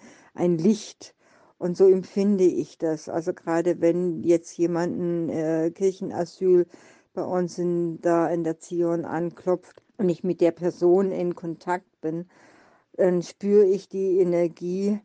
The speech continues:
oder ich spüre sie auch nicht. Es gab auch bei Leuten, dass ich es nicht gespürt habe. Und ich habe immer gemerkt, dass wenn diese Energie da war, diese, ja, dieses etwas ganz Reines,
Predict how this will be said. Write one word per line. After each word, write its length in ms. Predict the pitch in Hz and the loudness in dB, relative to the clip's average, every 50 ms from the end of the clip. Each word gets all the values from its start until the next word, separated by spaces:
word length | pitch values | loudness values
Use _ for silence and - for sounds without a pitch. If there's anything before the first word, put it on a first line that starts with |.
| _ _ _ _ _ _ _ _ | _ _ _ _ _ _ _ _
oder 220 | - - 196 185 202 | -2 0 2 2 2
ich 80 | 190 | 0
spüre 260 | - - - 190 185 175 | 0 -2 2 2 2 2
sie 160 | - - 139 | 2 -2 -2
auch 240 | 117 156 170 - - | 0 -2 -2 -4 -4
nicht. 380 | 190 190 190 185 - _ - | -4 -2 -4 -4 -6 _ -16
Es 160 | 147 - - | -16 -14 -8
gab 200 | - 160 160 - | -8 -8 -8 -6
auch 180 | - - 160 - _ | -6 -8 -8 -8 _
bei 140 | - 175 170 | -4 -2 0
Leuten, 400 | 170 170 170 165 170 170 175 156 | 2 2 2 2 2 0 -2 -6
dass 220 | 151 156 160 - | -6 -8 -8 -10
ich 80 | 165 170 | -18 -18
es 100 | - - | -10 -6
nicht 280 | 202 190 190 - _ - | -6 -6 -6 -8 _ -18
gespürt 540 | 156 - - _ - 151 156 151 151 - | -20 -20 -18 _ -8 -4 -4 -4 -4 -4
habe. 220 | 165 156 147 - - | -4 -6 -6 -6 -10
Und 240 | - 151 160 156 _ _ _ _ _ - - - - - - | -8 -8 -8 -10 _ _ _ _ _ -20 -20 -20 -20 -20 -12
ich 40 | - | -10
habe 160 | 196 190 - | -10 -8 -6
immer 220 | - 185 190 190 196 | -6 -4 -4 -4 -2
gemerkt, 540 | 190 196 180 175 170 170 175 185 185 180 - | -2 -2 0 2 2 2 2 2 0 -2 -6
dass 260 | 170 170 - - 170 | -8 -8 -8 -4 0
wenn 240 | 180 220 233 240 220 | 4 4 4 4 4
diese 240 | 196 196 185 - 190 | 2 -2 -2 -2 -2
Energie 680 | - 143 180 185 185 180 180 _ - - 185 190 190 180 | 0 0 -2 -2 -2 -2 -4 _ -10 -10 -8 -6 -6 -4
da 400 | - 170 160 170 180 185 180 170 151 | 0 2 2 4 4 4 2 2 0
war, 260 | 139 139 151 160 165 | -2 -2 -2 -4 -6
diese, 600 | - - 156 165 170 - - 165 165 170 165 165 _ _ _ _ _ _ _ _ _ _ _ _ - | -8 -8 -10 -10 -8 -6 -2 0 0 0 0 -2 _ _ _ _ _ _ _ _ _ _ _ _ -2
ja, 140 | 175 170 | 0 0
dieses 380 | 175 170 180 180 - 190 180 - | 2 2 0 -2 -2 -4 -6 -4
etwas 480 | - - 170 - - 180 180 - _ - | -4 -6 -6 -4 -4 -4 -4 -4 _ 0
ganz 440 | 196 190 208 233 226 226 - - | 2 4 4 2 0 0 -4 -4
Reines, 760 | - 175 180 196 214 214 175 151 143 - - - - _ _ | 0 0 2 2 2 2 0 -2 -4 -8 -14 -20 -20 _ _